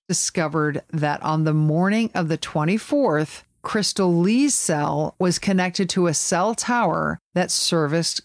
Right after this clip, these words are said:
Kelsey's condo. And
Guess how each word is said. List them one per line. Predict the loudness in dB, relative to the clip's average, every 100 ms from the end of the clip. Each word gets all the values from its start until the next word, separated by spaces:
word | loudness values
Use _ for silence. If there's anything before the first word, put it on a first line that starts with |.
| _
Kelsey's | -8 -2 0 0 0 2 0 -2 -8 _
condo. | -14 -2 0 2 2 0 -4 -8 -14 _ _ -4
And | 0 0 2 2 0